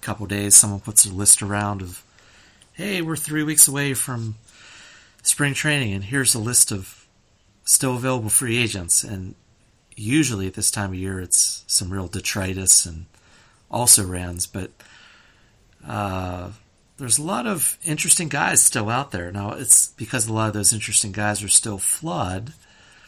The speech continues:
but, uh, the Pirates were able to make a move. And that's why we are together, because it has been a very slow off season to talk about the Pirates.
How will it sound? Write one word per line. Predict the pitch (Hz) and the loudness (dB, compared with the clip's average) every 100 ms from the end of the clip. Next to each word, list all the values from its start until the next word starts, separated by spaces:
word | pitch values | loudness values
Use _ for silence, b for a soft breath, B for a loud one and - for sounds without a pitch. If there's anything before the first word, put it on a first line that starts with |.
| b b b _ - - _ | b b b _ -20 -20 _
but, | 113 101 139 - _ _ _ _ _ _ | -2 -2 -4 -10 _ _ _ _ _ _
uh, | 123 98 101 | -6 -4 -4
the | 104 | -8
Pirates | 107 - 139 170 - | -10 -4 -2 0 -2
were | 185 - | -4 -6
able | 104 101 117 139 _ _ _ - | -6 -4 -8 -12 _ _ _ -6
to | - 110 | -6 -4
make | 90 90 98 - - 131 | -8 -8 -10 -16 -16 -8
a | |
move. | 110 196 156 90 95 - - b b b b b b _ - | -6 -4 -4 -4 -4 -6 -6 b b b b b b _ -8
And | 110 107 107 110 | -4 0 0 -2
that's | 98 - 98 | 0 0 2
why | 98 | 0
we | 104 92 | -2 -4
are | 95 | -6
together, | - 113 135 107 90 | -6 -2 0 0 -4
because | 95 104 95 - - | -8 -6 0 0 0
it | 135 | -6
has | 113 110 | 0 0
been | - 101 | 0 -4
a | 95 | -6
very | 101 107 113 98 | -4 -2 -2 2
slow | 95 - 107 98 95 | 6 6 6 0 -4
off | 92 - | -2 2
season | - 87 104 147 B B B B B B B - | 2 0 -8 -10 B B B B B B B -10
to | - | -4
talk | 104 95 | -4 -4
about | 95 - | -8 -10
the | |
Pirates. | - 95 98 156 - - - | -6 -4 -4 -2 0 0 -4